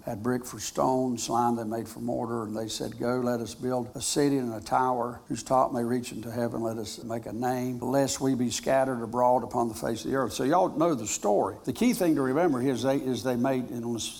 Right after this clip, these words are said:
spiritual sense, and if you do the Hebrew, they were making brick. Jesus said that the church of Jesus Christ is made out of stone.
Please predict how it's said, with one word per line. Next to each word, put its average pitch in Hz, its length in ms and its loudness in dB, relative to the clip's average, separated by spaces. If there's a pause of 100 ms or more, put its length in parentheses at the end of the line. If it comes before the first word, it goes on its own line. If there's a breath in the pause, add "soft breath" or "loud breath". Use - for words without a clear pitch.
(400)
spiritual 135 480 0
sense, 120 500 -6
and 113 120 -6
if - 120 -12
you 123 60 -6
do 113 220 -2
the 120 120 -4
Hebrew, 170 540 2
they 147 60 2
were 143 120 6
making 131 380 2
brick. 160 280 2
Jesus 165 540 4
said 160 380 2
that - 420 -4
the 131 120 0
church 208 400 4
of 131 100 0
Jesus 127 380 0
Christ 147 440 0
is 110 120 -8
made 123 200 -2
out 110 180 -2
of 90 120 -12
stone. - 640 -6